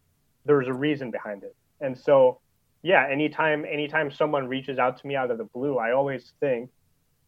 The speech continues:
"Why are they doing this? It, like, what's the reason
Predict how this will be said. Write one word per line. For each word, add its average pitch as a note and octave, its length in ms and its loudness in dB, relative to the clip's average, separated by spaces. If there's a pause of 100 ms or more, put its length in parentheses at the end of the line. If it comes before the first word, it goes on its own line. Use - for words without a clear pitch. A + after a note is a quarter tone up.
(360)
"Why C3+ 360 6
are C#3 160 0
they B2+ 120 -4
doing A#2+ 360 -4
this? F#2+ 200 -18
It, B2+ 120 -6 (220)
like, B2 220 0
what's D3 560 -2
the D3 120 -4
reason B2+ 500 -6